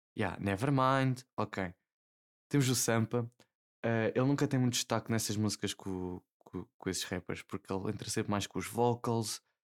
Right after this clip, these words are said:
mais a fazer transição, ele entra no Utopia co-, no My Highs, onde ele faz a transição do beat switch, quando o beat, quando o beat vai dar switch, ele fecha o primeiro beat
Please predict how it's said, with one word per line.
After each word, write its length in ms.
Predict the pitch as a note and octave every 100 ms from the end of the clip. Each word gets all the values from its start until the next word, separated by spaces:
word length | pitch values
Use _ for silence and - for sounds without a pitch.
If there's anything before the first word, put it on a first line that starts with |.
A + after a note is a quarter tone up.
| _ _ -
mais 160 | G2+ F#2+
a 20 |
fazer 240 | G#2 G2+
transição, 720 | G2 G2+ F#2 F2+ - A#2 A#2 A2+
ele 240 | A2 G#2
entra 240 | G#2 G2+
no 200 | G2+ G2+
Utopia 400 | F#2+ - F#2+ F#2+
co-, 180 | - -
no 160 | - A2
My 280 | G#2 F#2+ F2+
Highs, 560 | G2 G2 F#2+ E2 - _ _ _ _ _ -
onde 140 | G#2+
ele 80 | G2+
faz 300 | - C#3 B2
a 60 |
transição 520 | A2+ A#2 G#2+ G#2 A#2 G#2
do 100 | G2+
beat 260 | G#2+ -
switch, 560 | - - A#2+ B2 - - _ _ _ _ _ -
quando 160 | G#2+
o 80 | G#2
beat, 240 | G#2 G#2+ - - -
quando 180 | A2 G#2
o 60 |
beat 160 | G#2+ -
vai 100 | G#2
dar 140 | G#2
switch, 420 | - A2 G2+ - -
ele 260 | G#2 G2+ F#2+ - _ _ _ _ _ _ _ -
fecha 520 | - A#2 - F#2+ - -
o 160 | G2+
primeiro 340 | - G2 G2 F2+
beat 220 | A2